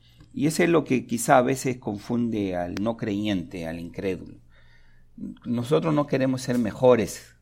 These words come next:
no somos mejores porque la salvación es por gracia. Amén. Pero somos distintos, estamos separados. Nosotros no podemos vivir ni hacer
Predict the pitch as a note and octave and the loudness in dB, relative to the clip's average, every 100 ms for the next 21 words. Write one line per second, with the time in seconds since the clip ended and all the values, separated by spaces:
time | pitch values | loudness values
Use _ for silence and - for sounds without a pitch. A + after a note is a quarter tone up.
0 | - A2+ - E3 D3 A#2+ - C#3 B2 - | -10 -8 -4 0 0 0 2 2 0 -6
1 | - G2 F#2 F#2 F2 F2 G#2 G#2+ - E2+ | -8 -6 -6 -6 -8 -10 -10 -10 -8 -10
2 | D#2+ F#2+ - - _ - - - - - | -8 -10 -12 -18 _ -20 -20 -20 -20 -10
3 | G2+ G2 C3 - _ - - - - - | -6 -4 -6 -12 _ -20 -20 -20 -20 -20
4 | - - B2 B2 E3 E3+ D3+ - F3 - | -8 -2 -2 0 -2 -2 -6 -8 -10 -12
5 | _ _ _ _ _ _ _ _ _ - | _ _ _ _ _ _ _ _ _ -6
6 | A#2+ C3 C3 A#2 G#2+ G#2+ A#2+ E2+ - _ | -4 -4 -4 -2 0 2 2 -2 -10 _
7 | _ _ _ _ _ _ - A2+ - C3+ | _ _ _ _ _ _ -10 -8 -4 -2
8 | C#3+ C#3+ C3+ C3 B2+ C3+ B2+ A2 A#2+ C#3+ | 0 0 0 -2 -2 -4 -4 -4 -4 -2
9 | A#2 G2+ - G#2+ G#2+ | -4 -6 -6 -6 -6